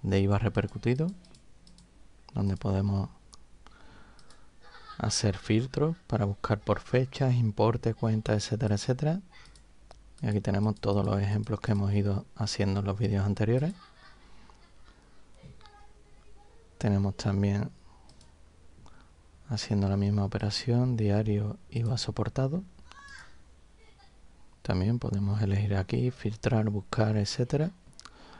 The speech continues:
Modificar, agregar, eliminar. Vamos a irnos aquí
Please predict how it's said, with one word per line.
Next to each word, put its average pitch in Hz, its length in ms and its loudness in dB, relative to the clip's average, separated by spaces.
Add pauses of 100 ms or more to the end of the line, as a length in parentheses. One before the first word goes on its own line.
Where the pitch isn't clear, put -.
(240)
Modificar, 113 960 2 (140)
agregar, 107 680 4
eliminar. 107 760 2 (4000)
Vamos 110 300 0
a 110 80 4
irnos 104 240 2
aquí 107 340 -2